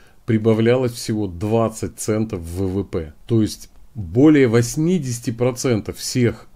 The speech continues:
новых кредитов направлялось на рефинансирование старых. А что будет дальше, вы спросите? Ну а дальше ликвидация национальных государств,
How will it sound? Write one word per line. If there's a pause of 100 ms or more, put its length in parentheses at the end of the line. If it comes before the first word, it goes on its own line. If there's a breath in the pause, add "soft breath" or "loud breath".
новых
кредитов (320 loud breath)
направлялось
на (160)
рефинансирование
старых.
А
что
будет
дальше,
вы
спросите?
Ну
а
дальше (100)
ликвидация
национальных
государств,